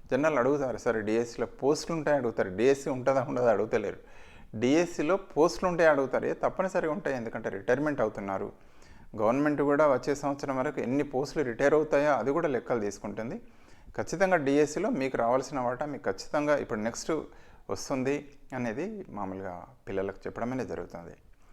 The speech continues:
కానీ సడన్గా డిసిషన్ తీసుకొని మరి ఒకవేళ రిటైర్మెంట్ ఏజ్ కనుక పెంచినట్టయితే అది సంవత్సరం కావచ్చు, రెండు సంవత్సరాలు కావచ్చు,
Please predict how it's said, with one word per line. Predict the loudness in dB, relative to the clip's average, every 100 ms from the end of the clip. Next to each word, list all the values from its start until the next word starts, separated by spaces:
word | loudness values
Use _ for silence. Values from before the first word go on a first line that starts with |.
| -20 -20 -20 -20 -16 -14 -14 0
కానీ | 4 4
సడన్గా | 2 2 4 4 4
డిసిషన్ | 2 0 -2 -4
తీసుకొని | 0 -2 0 -2 0 -2 -4 -10 -6
మరి | -4
ఒకవేళ | -2 0 2 4 2 0 -6 -16 -8
రిటైర్మెంట్ | 0 4 4 4 -2 0
ఏజ్ | 0 0
కనుక | -4 -4 -6
పెంచినట్టయితే | -2 -2 -2 -2 -2 -4 -8 -12 -20 -20 -20 -20 _ -20 -20 -20 -12
అది | -8 -4
సంవత్సరం | -2 -2 -2 -4 0
కావచ్చు, | 0 0 -4 -4
రెండు | -4 -4
సంవత్సరాలు | -4 -6 -2 -2 -2
కావచ్చు, | -4 -6 -6 -8 -8